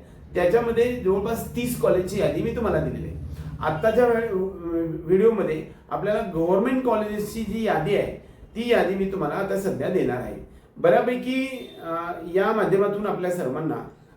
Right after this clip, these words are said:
गव्हर्नमेंट कॉलेजेस किंवा गव्हर्नमेंट एडेड कॉलेजची संख्या जी आहे, ती बावीस आहे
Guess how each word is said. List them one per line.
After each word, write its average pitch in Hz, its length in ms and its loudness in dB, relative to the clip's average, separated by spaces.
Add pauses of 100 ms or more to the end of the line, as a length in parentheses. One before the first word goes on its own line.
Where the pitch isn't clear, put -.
(160)
गव्हर्नमेंट 240 400 4
कॉलेजेस 233 480 0
किंवा 233 160 -2
गव्हर्नमेंट 196 400 2
एडेड 190 340 2
कॉलेजची 196 380 0
संख्या 190 380 -2
जी 190 120 0
आहे, 190 80 -2
ती 196 60 -4
बावीस 185 420 0
आहे - 300 0